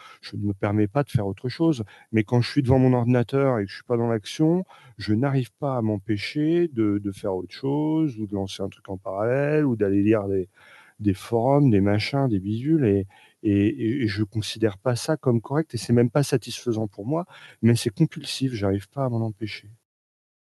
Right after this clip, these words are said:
Et, et du coup, euh, bon, bah, je, je, voilà, je considère que c'est, c'est pas la meilleure des solutions pour moi que de jouer en ligne. Alors, c'est, ça arrive moins, effectivement, quand on est en petit nombre, tu vois. C'est, euh,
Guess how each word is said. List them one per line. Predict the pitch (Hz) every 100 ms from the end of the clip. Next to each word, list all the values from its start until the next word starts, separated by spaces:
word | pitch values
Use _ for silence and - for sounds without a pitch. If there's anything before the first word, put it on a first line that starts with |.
| _ _ _ _ _ _ _ - - -
Et, | 101 101 107
et |
du | 95 101
coup, | - 165 190 185 131
euh, | 110 104 101 98 101 _ _ _ _ _ _ _ -
bon, | 107 101
bah, | 98 90
je, | 92 - -
je, | 101
voilà, | 101 117 127
je | -
considère | 98 - 127
que | -
c'est, | - 110
c'est | - -
pas | 131
la | 135 113
meilleure | 113 117
des | 113
solutions | 107 117 107 104 127 127
pour | - 101
moi | 104 113 120
que | 107
de | 95
jouer | 90 101
en | 101
ligne. | 90 92 98 - 127 -
Alors, | 107 113
c'est, | - - 69 71 - - - -
ça | - 113
arrive | 127 117
moins, | 123 135 180 175
effectivement, | - 113 - 120 117 151 175
quand | 123 107
on | 123
est | 123
en | 127
petit | 131 156
nombre, | 156 156 160
tu | 156 117
vois. | 127 131 127
C'est, | - 104 - - - _
euh, | 113 117 117 110